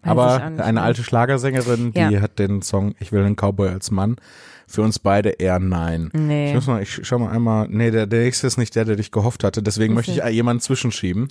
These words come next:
Speaker 1: Okay.
Speaker 2: Buzz Lightyear.
Speaker 1: Äh, <laughs>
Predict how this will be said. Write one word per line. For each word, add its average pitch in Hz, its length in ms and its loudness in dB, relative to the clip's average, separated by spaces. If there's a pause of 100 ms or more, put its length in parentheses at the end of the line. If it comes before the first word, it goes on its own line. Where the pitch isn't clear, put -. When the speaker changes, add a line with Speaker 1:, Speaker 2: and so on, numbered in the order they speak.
Speaker 1:
Okay. 220 420 -2 (340)
Speaker 2:
Buzz - 280 0
Lightyear. 107 500 2 (1700)
Speaker 1:
Äh, 320 1300 2
<laughs> - 0 -